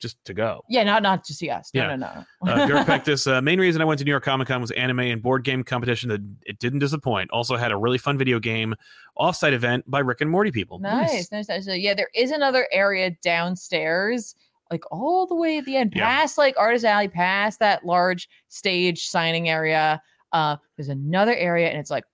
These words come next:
Speaker 2: quieter, but there was a lot of, like, card game, board game action happening down there. And I was like, "Oh, they're really not advertising this," but if you knew and you were looking for that, you knew where to go.
Speaker 1: Mm-hmm.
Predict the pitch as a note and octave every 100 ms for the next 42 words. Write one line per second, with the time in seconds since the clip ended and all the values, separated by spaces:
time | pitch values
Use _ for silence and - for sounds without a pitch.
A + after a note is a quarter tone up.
0 | _ - - D3 D#3+ D#3+ D#3+ D#3+ D#3 D#3
1 | C#3+ C#3+ C3+ C#3 C#3+ D3+ C3+ - - G3+
2 | F3+ F3 F3 D#3 D3+ D3 C#3+ C3 C#3+ C#3+
3 | C#3+ C#3 D3 C3 D3+ C#3+ D3 - D3+ C3+
4 | C#3+ D3 D3+ C#3 D3 D3+ F3 F3+ - C#4
5 | G3 G#3+ D4 C4+ - D3 F#3+ A3+ B3+ C4
6 | C#4+ A#3 F3+ F3 G3 G3+ F3+ F3+ G3 D3
7 | D3 D3 F3+ G3 G3+ G#3 E3 D3+ B2+ B2
8 | F#3 - - A2 G#2+ A#2+